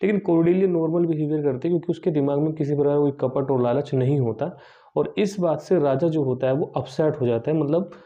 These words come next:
कॉर्डेलिया के प्रति उसको गुस्सा आ जाता है कि भाई दोनों लड़कियां बड़े वाली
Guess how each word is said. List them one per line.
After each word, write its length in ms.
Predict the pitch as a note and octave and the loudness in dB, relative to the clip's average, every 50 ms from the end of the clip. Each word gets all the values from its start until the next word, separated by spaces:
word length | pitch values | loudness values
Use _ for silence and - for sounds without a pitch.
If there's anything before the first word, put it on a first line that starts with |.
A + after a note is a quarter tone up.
| _ _ _ _ | _ _ _ _
कॉर्डेलिया 480 | - D3 C#3 C#3 C#3+ D#3 D#3+ E3 F3 E3 | 0 2 2 4 4 2 2 2 2 0
के 80 | E3+ | 0
प्रति 280 | D3+ D3 C#3+ C#3 - D3 | 0 -2 -2 0 -2 -4
उसको 420 | C3 - - G3 G#3+ G3 - - - | -4 -2 -2 -2 -2 -4 -6 -10 -6
गुस्सा 360 | C3 B2 C3+ C3 C3+ - E3 C#3 | -2 0 0 0 0 0 0 0
आ 100 | B2 A2+ | 0 2
जाता 300 | A2+ A2+ A2+ A2+ - C3+ | 0 -2 -2 -2 -2 -4
है 80 | C3+ | -4
कि 140 | C3 C3+ C#3+ | -2 -2 -2
भाई 160 | B2+ C#3 D3+ D3 - - - _ - | -2 -2 -2 -2 -6 -12 -18 _ -8
दोनों 400 | B2+ A#2 A#2 B2 B2 C3+ C#3 C#3+ | -6 -2 -2 0 0 0 2 0
लड़कियां 360 | C#3+ C3+ C3+ C3+ D3 C#3+ C3 | 0 0 0 0 0 0 2
बड़े 200 | B2 B2 B2 B2+ | 2 2 2 2
वाली 300 | C3 C3 C3+ C#3 D3 D3 | 2 2 2 0 0 -2